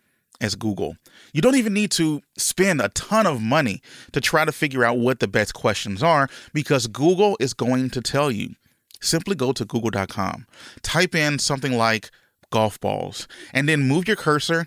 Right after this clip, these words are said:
to the front. Don't press enter yet. Move your cursor to the front, and then type the words "how" and this, and a space, and then let Google just tell you what's there. It's going to list a whole bunch of articles that has the word "how"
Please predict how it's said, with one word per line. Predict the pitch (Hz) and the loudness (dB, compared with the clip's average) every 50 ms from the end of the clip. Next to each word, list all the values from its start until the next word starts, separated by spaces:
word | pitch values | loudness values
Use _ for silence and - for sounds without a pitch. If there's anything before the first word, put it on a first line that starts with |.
| _ - | _ -10
to | - 139 | -8 -4
the | 110 107 | -4 -4
front. | - - - 170 147 98 - - | -4 -2 0 2 2 2 2 0
Don't | - 156 202 - | 0 0 2 2
press | 233 214 - - | 2 2 2 2
enter | 208 214 - - | 0 0 0 -2
yet. | 123 101 101 - - - - - _ - | -2 -2 -2 -4 -6 -8 -16 -18 _ -6
Move | - 110 113 127 | -4 -4 -2 0
your | 156 202 | 0 0
cursor | - - 170 165 156 - 165 | 2 2 2 2 2 0 -2
to | - - 104 | -4 -4 -8
the | - | -8
front, | - - - 120 143 180 - - - - - - - | -6 -2 2 2 2 2 0 -6 -16 -20 -14 -8 -4
and | 117 117 | -2 0
then | 113 107 | 0 0
type | - - 131 131 139 131 | 0 0 0 0 0 0
the | - 135 | -2 0
words | 120 113 110 113 110 110 101 - - - - _ _ - - - - | 2 2 4 4 2 2 0 -4 -10 -12 -20 _ _ -16 -12 -6 -2
"how" | 110 104 98 87 65 - - - _ _ - - - _ _ _ _ - | -2 0 0 -2 -4 -6 -8 -12 _ _ -20 -20 -20 _ _ _ _ -2
and | 110 104 104 107 104 - | 0 0 0 0 -2 -2
this, | - 95 98 - | -2 -2 -2 -4
and | 107 - - - 107 101 101 85 95 120 131 | -8 -8 -6 -4 -2 -2 0 0 0 0 0
a | 127 | 0
space, | - - - 160 156 120 98 104 - - - - _ _ - _ _ _ - | -2 0 0 2 2 2 0 -2 -4 -6 -8 -10 _ _ -20 _ _ _ -4
and | 127 123 | -2 0
then | 117 123 | 2 2
let | 147 143 | 2 2
Google | 117 110 135 151 151 165 180 180 170 _ _ _ | 2 2 2 2 2 2 2 0 -2 _ _ _
just | - 107 - - | -8 -8 -6 -6
tell | - - 101 95 | -4 -2 -2 0
you | 104 104 | 0 0
what's | 104 107 - - | -2 -4 -4 -4
there. | 92 90 82 - - - _ _ _ _ _ - - - - - | -6 -6 -6 -6 -10 -16 _ _ _ _ _ -20 -20 -20 -12 -8
It's | - 113 - | -8 -4 -2
going | 131 135 135 123 | -2 0 0 0
to | - 127 120 | 0 0 0
list | 123 139 160 170 156 - | 2 2 2 2 0 -2
a | 110 | -4
whole | 139 - - 165 175 185 185 175 | -6 -4 -2 0 2 2 2 2
bunch | 147 147 147 147 - | 0 -2 -4 -2 -4
of | 135 117 - | -4 -4 0
articles | - 120 123 127 123 - 127 123 117 | 0 2 2 0 0 -2 -2 -2 -2
that | 117 107 | -2 -2
has | 104 107 110 107 | -2 -2 -4 -2
the | - 101 | -4 -4
word | 95 85 76 78 - | -4 -4 -4 -4 -4
"how" | - 135 147 151 147 147 147 | 0 2 4 4 4 4 2